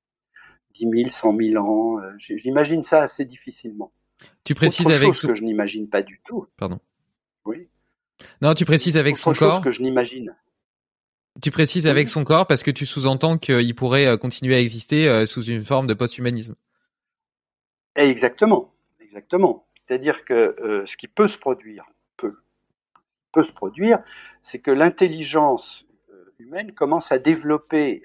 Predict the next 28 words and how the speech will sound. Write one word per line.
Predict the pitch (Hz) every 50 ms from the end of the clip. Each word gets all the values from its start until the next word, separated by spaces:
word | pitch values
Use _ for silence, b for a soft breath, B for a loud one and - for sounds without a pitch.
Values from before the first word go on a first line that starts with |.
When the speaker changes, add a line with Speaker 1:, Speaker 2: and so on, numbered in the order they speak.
| -
Speaker 1:
à | -
se | - - - 135
développer | 139 151 135 139 139 135 - - 147 135
sous | - - - 113
une | 104 113 110 107
forme | - - 123 120 120 113
dématérialisée. | 117 110 101 101 101 - - 92 98 110 107 107 123 143 165 226 226 - - _ _ _ _ _ _ _
Donc | _ _ -
on | 127
le | 120 113
voit | 135 127 113
déjà | - 120 110 107 131 135 131
dans | 127 117 110 101
les, | 98 98 98 92 90 87 92 90 90 -
dans | 101
les | 104 104 104
jeux | 104 120 117
vidéo. | 110 117 117 147 175 233 254 - - _ _ _ _ _ _ _ _ _ _ _ _ _ _ _ _ _ _ -
Euh, | 98 107 104 104 107 104 98 101 -
aujourd'hui, | - 151 147 156 170 156 151 - 147 156 151 127
je | - - 110
peux, | - - 131 123 120 110 - - -
euh, | - - - _ - _ _
si | _ _ _ _ 113
je, | 113 131 123 110 92
j'ai | 80 - 120 113
des | - 123 117
temp-, | - - 143 -